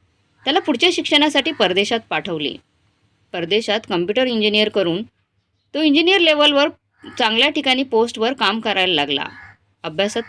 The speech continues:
कायमच हुशार असल्यामुळे तो त्यांच्या कामामध्येही हुशारच होता, त्यामुळे त्याला वरची वरची पोस्ट मिळत गेली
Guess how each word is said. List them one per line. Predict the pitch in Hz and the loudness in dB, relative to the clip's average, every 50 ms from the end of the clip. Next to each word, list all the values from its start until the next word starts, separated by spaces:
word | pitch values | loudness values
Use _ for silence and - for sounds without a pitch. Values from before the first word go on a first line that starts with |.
| - | -4
कायमच | - 202 180 185 202 247 294 - | 0 0 0 0 0 -4 -6 -6
हुशार | 277 247 226 254 247 240 | -8 -8 -6 -4 -2 0
असल्यामुळे | 220 214 214 226 220 220 226 214 180 180 190 233 - _ _ _ _ _ _ _ _ _ _ _ - | 0 0 0 0 0 0 0 0 -2 -2 -2 -4 -10 _ _ _ _ _ _ _ _ _ _ _ -4
तो | 311 | 0
त्यांच्या | 311 349 339 349 381 359 | 2 2 2 2 2 2
कामामध्येही | 330 269 262 277 294 294 302 294 320 339 | 2 0 2 2 2 2 0 0 0 -2
हुशारच | 339 - 226 - 240 233 233 269 277 233 | -2 -4 -2 0 0 0 0 0 -4 -6
होता, | 196 165 - 151 - - - _ _ _ _ _ _ _ _ _ - | -6 -6 -4 -4 -4 -6 -8 _ _ _ _ _ _ _ _ _ -10
त्यामुळे | 196 190 202 196 214 233 | -8 -6 -4 -4 -2 0
त्याला | 247 233 233 | 0 0 2
वरची | 240 220 196 180 175 - 262 | 2 2 0 -2 -2 -4 -4
वरची | 247 247 240 226 277 | -2 -2 -2 -2 -4
पोस्ट | 262 - 208 202 226 - - 226 | -6 -2 -2 -2 -2 -4 -6 -4
मिळत | 185 185 202 226 214 160 | -2 -2 -2 -2 -2 -2
गेली | 156 156 143 143 | -2 -2 -2 -2